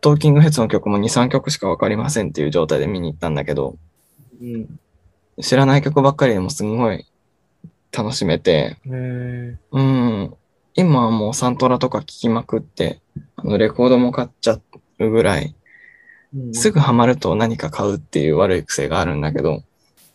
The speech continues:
Speaker 1: <laughs> そう、また全曲ちょっとわかる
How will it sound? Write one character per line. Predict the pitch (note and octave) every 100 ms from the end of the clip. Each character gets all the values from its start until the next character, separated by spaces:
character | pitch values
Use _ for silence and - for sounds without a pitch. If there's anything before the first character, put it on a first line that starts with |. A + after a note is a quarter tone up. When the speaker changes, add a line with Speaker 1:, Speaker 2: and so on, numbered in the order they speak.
| -
Speaker 1:
<laughs> | - - C#3 D3 C3 B2 A#2 A#2+ - - _ F#3 F3 D3+ _ _ _ _ _ _
そ | - -
う、 | - E2
ま | -
た | C3+
全 | C3 C#3
曲 | C3+ G#2+ -
ち | A2
ょ |
っ |
と | G#2+
わ | A2+
か | A2+ B2+
る | G#2+ E2+